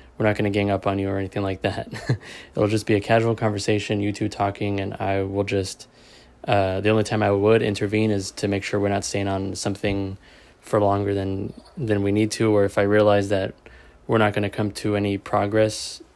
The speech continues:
towards agreement on any specific issue, then I might just ask us to move it along. But um, other than that, it would be a free-flowing conversation. I think it'd be a lot of fun. You don't need to have any expertise. We're not gonna make fun of you for not knowing some certain terms. This is just a conversation between two people, very casual, very normal,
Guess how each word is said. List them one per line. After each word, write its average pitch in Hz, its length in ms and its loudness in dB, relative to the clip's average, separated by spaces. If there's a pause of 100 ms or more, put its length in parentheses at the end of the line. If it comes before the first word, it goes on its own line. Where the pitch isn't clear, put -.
(100)
towards 107 220 0
agreement 104 440 -2
on 104 140 -2
any 101 160 -2
specific 104 500 -8
issue, 107 340 -2
then 92 300 -4 (460)
I 104 100 0
might 98 200 0
just - 200 -6
ask 98 240 -4
us 98 100 -8
to - 100 -10
move 98 140 -4
it 98 40 -4
along. 95 300 -2
But - 220 -4 (680)
um, 101 220 0
other 117 260 2
than 107 140 2
that, 117 260 2
it 107 40 0
would 104 120 -2
be 104 140 0
a 98 80 0
free-flowing 104 680 -2
conversation. 101 600 -4
I 98 80 -4
think 98 180 -8
it'd 101 100 -4
be 101 120 -2
a 95 60 0
lot 95 120 0
of 90 80 -8
fun. 101 380 0 (300)
You 120 60 4
don't 117 140 6
need 117 120 4
to 107 60 4
have 104 140 2
any 107 160 2
expertise. - 960 -2 (100)
We're 107 140 -2
not 104 200 0
gonna 98 480 -2 (520)
make 107 160 0
fun 113 180 0
of 107 140 2
you 110 80 4
for 104 140 -4
not 101 200 0
knowing 104 300 0
some - 160 -8
certain 101 300 -4
terms. 104 340 0
This 98 220 -8
is 98 40 -4
just 101 220 -6
a - 60 -16
conversation 104 560 -2
between 104 240 -6
two 107 160 -4
people, 101 500 -6
very 104 240 -2
casual, 98 380 -6
very 101 180 -2
normal, 98 340 -4